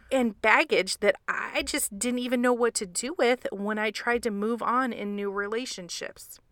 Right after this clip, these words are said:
Now, let me stop right here for a second and say this. If you're in an unsafe situation, please seek help from someone.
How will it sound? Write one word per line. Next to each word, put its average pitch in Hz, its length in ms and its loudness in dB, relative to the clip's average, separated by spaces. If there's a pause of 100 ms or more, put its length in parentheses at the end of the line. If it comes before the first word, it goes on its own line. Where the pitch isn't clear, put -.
(1000)
Now, 214 160 -2
let 247 100 2
me 269 100 0
stop 202 480 -2
right 190 220 2
here 180 280 -4
for 185 180 -2
a 185 80 2
second 175 420 -6
and 170 120 -6
say 165 260 -4
this. - 420 -10 (880)
If - 160 -14
you're 196 200 2
in 208 100 0
an 220 240 -4
unsafe 175 540 -6
situation, 165 880 -6 (640)
please 226 440 -6
seek - 340 -6
help 170 260 -8
from 175 240 -8
someone. 170 680 -6